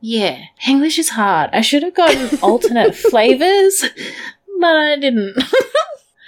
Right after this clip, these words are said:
Speaker 1: What are you drinking?
Speaker 2: Um, I've got a rum and Coke.
Speaker 1: Oh.
Speaker 2: But honestly, I'm not sure
Speaker 1: Classic.
Speaker 2: that, no one needs to be drunk for this story. It's gonna be almost family friendly. It's, I'm just gonna tell you so that you understand what I'm trying to say.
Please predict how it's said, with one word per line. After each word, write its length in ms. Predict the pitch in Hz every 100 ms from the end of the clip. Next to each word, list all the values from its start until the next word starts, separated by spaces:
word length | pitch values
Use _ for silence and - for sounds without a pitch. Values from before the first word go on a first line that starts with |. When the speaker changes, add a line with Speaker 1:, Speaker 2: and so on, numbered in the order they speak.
| - -
Speaker 1:
What 120 | 330
are 40 |
you 80 | 403
drinking? 240 | 381 277 262
Speaker 2:
Um, 260 | 240 233 226
I've 140 | 226
got 100 | 302
a 40 |
rum 180 | 277 269
and 100 | 247
Coke. 380 | 190 208 180 - 208 202 - - 208 233
Speaker 1:
Oh. 1040 | 320 339 339 330 294 247 233 190 202 202 -
Speaker 2:
But 100 | 233
honestly, 420 | 277 339 339 302
I'm 200 | 175 381
not 140 | 415 -
sure 140 | 339
Speaker 1:
Classic. 220 | 262 -
Speaker 2:
that, 300 | - 240 240
no 140 | 233 302
one 120 | 262
needs 180 | 233 226
to 60 |
be 80 | 208
drunk 240 | 180 180 -
for 80 |
this 140 | 165 165
story. 400 | 165 - - 185 _ _ -
It's 160 | 262
gonna 180 | 302 320
be 140 | 381 -
almost 500 | 220 226 214 226 -
family 300 | 190 190 180
friendly. 500 | 175 160 156 98 98
It's, 400 | - 196 - - - - _ _ -
I'm 80 | 185
just 180 | 196 -
gonna 140 | 156
tell 220 | - 147
you 200 | 139 156 -
so 200 | - 156
that 100 | 151
you 100 | 160
understand 420 | 151 - 151 143
what 80 | 117
I'm 100 | 160
trying 180 | - -
to 60 |
say. 280 | - -